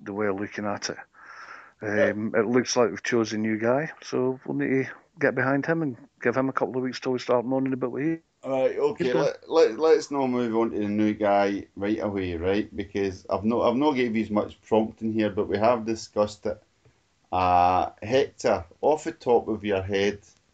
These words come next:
Speaker 2: could you name your three highs of the season?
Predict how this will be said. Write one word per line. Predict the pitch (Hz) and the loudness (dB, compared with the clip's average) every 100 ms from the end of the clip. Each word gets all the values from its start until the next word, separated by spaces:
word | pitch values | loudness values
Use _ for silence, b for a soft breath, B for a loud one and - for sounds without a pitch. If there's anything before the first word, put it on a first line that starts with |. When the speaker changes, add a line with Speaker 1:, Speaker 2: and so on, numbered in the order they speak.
| _ _ _ _ _ | _ _ _ _ _
Speaker 2:
could | - 104 95 | -6 -4 -2
you | |
name | 101 107 113 110 | 0 4 4 4
your | 104 | 2
three | - 110 110 | 0 -4 -2
highs | 104 98 104 110 107 | -2 0 0 0 -2
of | 107 98 | -6 -6
the | 95 | -12
season? | 120 131 135 | -8 -8 -10